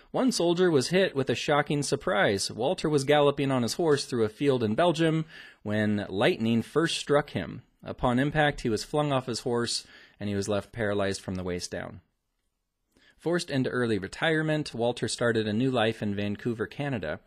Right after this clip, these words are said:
He had been an avid sportsman and was engaged in many of the wondrous outdoor activities his new homeland had to offer.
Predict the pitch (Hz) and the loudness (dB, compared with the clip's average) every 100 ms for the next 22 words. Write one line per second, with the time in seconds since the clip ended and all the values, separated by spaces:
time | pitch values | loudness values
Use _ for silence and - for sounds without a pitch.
0 | _ - - - 117 117 117 117 107 104 | _ -20 -12 -6 0 0 2 2 2 0
1 | 120 110 - - 135 135 113 107 104 101 | 0 0 -2 -2 -2 -2 -2 -2 0 0
2 | 98 101 98 104 104 101 107 98 110 127 | -2 -2 0 2 0 -2 -4 -2 0 0
3 | 120 104 98 110 107 107 110 107 - 101 | 0 -2 -2 0 0 0 -2 -6 -4 -4
4 | 95 - 185 127 113 120 113 101 110 113 | -4 -2 -2 0 0 0 -2 -2 0 0
5 | 113 107 104 101 104 104 95 92 135 190 | 0 0 -2 -2 -4 -4 -4 -4 -4 -6
6 | - - | -6 -10